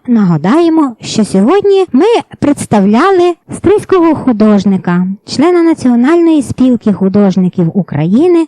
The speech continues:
Ігоря Мельника та його серію «Тотем лелеки». В радіопередачі використана рецензія мистецтвознавця, наукового працівника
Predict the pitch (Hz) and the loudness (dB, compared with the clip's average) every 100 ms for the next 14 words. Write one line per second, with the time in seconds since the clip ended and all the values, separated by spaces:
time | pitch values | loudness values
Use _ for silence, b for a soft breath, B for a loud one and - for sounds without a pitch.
0 | 269 214 190 170 165 269 370 359 - 320 | 0 2 2 0 0 2 2 0 0 0
1 | 320 302 247 339 392 320 220 190 196 277 | 0 -2 0 2 2 2 2 2 2 2
2 | 311 - _ - - 185 220 302 285 277 | 0 -2 _ -14 -6 -2 0 2 2 2
3 | 262 240 _ - 147 - 190 262 254 - | 2 -2 _ -4 -4 -2 0 0 -2 -4
4 | 214 185 175 165 160 - 156 - 196 311 | -2 0 0 0 -2 -4 -8 -2 0 0
5 | 440 381 359 - 202 165 202 359 - 330 | 2 2 2 2 0 2 0 0 0 0
6 | 311 _ _ - 233 403 392 370 - 294 | -2 _ _ -2 0 2 0 0 -2 -2
7 | 262 247 202 - 190 - 220 262 - 311 | 0 0 0 0 -2 0 0 0 0 0
8 | 294 - 370 - 269 - 180 170 175 233 | 0 0 -2 0 -4 -4 -2 -2 0 0
9 | 302 - 285 - - 247 311 330 427 403 | 0 0 -2 -4 -4 0 2 2 2 2
10 | 339 - 233 - 196 196 190 285 349 | 2 0 -4 -2 0 0 0 -2 -2